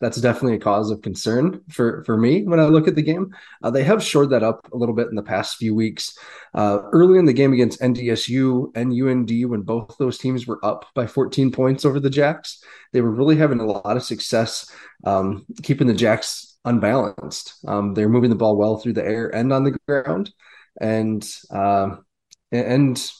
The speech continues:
protecting the ball. They weren't committing turnovers at that point. So that's a huge piece too that maybe we can talk about in a bit. So, yeah.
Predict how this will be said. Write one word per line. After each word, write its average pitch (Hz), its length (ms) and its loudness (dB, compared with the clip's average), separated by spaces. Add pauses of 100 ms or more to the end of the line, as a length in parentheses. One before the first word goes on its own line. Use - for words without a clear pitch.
(200)
protecting 139 460 0
the 98 60 -2
ball. 85 340 -4
They 127 120 0
weren't 120 240 0 (320)
committing 113 260 2
turnovers 107 400 2
at 98 80 -6
that - 220 -2
point. - 260 -8
So - 140 -4
that's 123 200 2
a 127 40 2
huge 131 420 0
piece 117 300 -2
too 127 160 2
that 101 100 -2
maybe 104 140 -2
we 101 160 -4
can 101 100 -8
talk 92 260 -6
about 107 220 -2
in 104 140 -6
a - 20 -4
bit. 82 200 -6 (100)
So, - 380 -2 (540)
yeah. 113 340 0